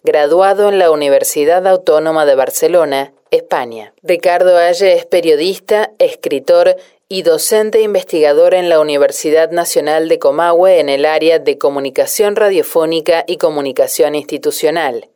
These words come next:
El doctor Aye es autor de los libros Hacia una nueva radio,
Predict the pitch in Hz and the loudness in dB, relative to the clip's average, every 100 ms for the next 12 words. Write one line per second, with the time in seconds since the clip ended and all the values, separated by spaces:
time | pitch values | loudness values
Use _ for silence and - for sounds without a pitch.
0 | _ 185 196 185 202 202 214 214 226 214 | _ -2 0 0 2 2 2 2 2 2
1 | - 165 151 180 175 185 180 151 170 180 | 2 0 2 2 2 2 2 0 -4 0
2 | 170 170 170 160 - - 156 - 214 226 | 2 4 2 0 -8 -8 -6 -2 0 0
3 | 226 208 165 175 175 202 196 151 147 151 | -2 -2 0 2 2 2 0 0 2 2